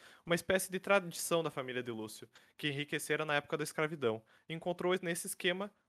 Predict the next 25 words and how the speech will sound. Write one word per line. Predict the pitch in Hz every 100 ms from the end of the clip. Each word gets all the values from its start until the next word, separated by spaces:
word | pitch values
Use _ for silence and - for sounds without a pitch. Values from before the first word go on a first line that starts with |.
| -
uma | 202
maneira | 208 190 165 165
de |
sustentar | 160 170 180 165 143
uma | 143 143
mão | 139
de | 135
obra | 127 127 135
ilegal. | 147 117 104 - _ _ _ _ _ _ _ _ _ _ _ _ _ _ _ -
Muito | 170
se | - -
falou | 185 156
sobre | - 165
o | 180
caso, | 131 110 107 113 _ _ -
e |
muitos | 143 147 -
me | 165
perguntaram | 156 151 156 143
a | 143
respeito, | 170 - 110 - - -
mas | 139
pouco | - 143 135
se | -
resolveu. | 147 151 156 107